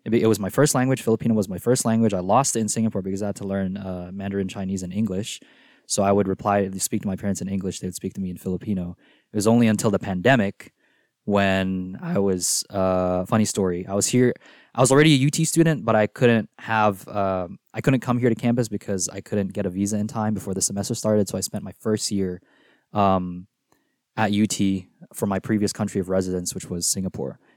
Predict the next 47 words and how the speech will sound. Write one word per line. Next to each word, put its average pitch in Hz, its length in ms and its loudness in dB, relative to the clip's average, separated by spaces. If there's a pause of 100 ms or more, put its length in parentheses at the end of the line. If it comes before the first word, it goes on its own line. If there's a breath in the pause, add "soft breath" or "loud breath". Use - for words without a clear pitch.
(160)
And 107 120 -6
so 110 140 -2
it 107 40 2
was 98 180 -2
during 143 320 2
this 139 200 2
time, 135 360 2
during 107 160 0
the 101 60 0
pandemic, 107 520 -2
where 92 140 -8
I 92 80 -8
got 104 180 2
a 110 60 4
book 104 400 0 (400)
and 98 200 -6
I 92 40 -8
studied 107 360 -2
for - 100 -10
two 110 200 -2
hours 104 240 2
a 101 40 -2
day, 98 280 0
every 101 160 -6
single 107 260 -6
day. 98 340 -4 (560)
And 101 120 -4
then 95 60 -2
I 95 80 -2
would 92 140 -6
practice 104 360 -2
just - 200 -8
the 101 60 -6
entire 95 340 -8
time. 92 340 -8
And 92 100 -10
that's 113 220 0
how 104 160 0
I 101 40 -2
got 98 200 -4
my 95 100 -8
language 92 420 -4
back. 90 360 -12 (420)
But, 101 260 2 (300)
I 113 60 -8
mean, 127 160 4
even, 160 420 2